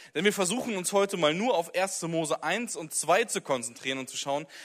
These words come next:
was waren diese ursprünglichen göttlichen Ideen, die zu dem Thema Arbeit,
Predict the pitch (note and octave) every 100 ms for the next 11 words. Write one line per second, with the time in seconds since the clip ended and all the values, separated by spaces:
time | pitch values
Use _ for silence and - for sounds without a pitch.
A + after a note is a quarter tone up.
0 | - E3 - F3+ F#3 G3 E3 E3+ - G3+
1 | A#3+ - F3+ F#3 F3 F#3 C#3+ D3 E3+ D#3+
2 | E3 C3+ B2+ B2+ B2 C3 D#3 _ _ _
3 | _ _ D#3 - C#3 B2 D3 B2 G2 A#2+
4 | C3 B2 A#2+ A#2 -